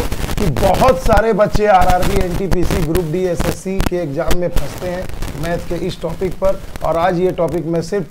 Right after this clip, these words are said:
तीन आसान स्टेप से चुटकियों में सॉल्व करके दिखाऊंगा। तो दोस्तों, आइए उसे समझने के लिए मैं पहले कुछ बेसिक्स आपको समझा देता हूं।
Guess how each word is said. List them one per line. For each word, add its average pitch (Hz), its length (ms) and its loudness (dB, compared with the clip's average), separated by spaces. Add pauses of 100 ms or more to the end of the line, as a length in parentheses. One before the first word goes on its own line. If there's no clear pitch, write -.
तीन 220 400 0
आसान 185 480 0
स्टेप 180 220 -6
से 180 160 -6
चुटकियों 190 500 -2
में 185 180 -4
सॉल्व 165 240 -2
करके 160 280 -6
दिखाऊंगा। 135 480 -12 (680)
तो 170 100 -2
दोस्तों, 196 480 6 (420)
आइए 220 400 4 (120)
उसे 190 280 2
समझने 185 460 2
के 185 160 0
लिए 156 260 -4 (240)
मैं 180 180 -2
पहले 170 280 -2
कुछ 170 180 -6
बेसिक्स 151 420 -6
आपको 156 280 -8
समझा 131 300 -8
देता 113 260 -16
हूं। - 80 -18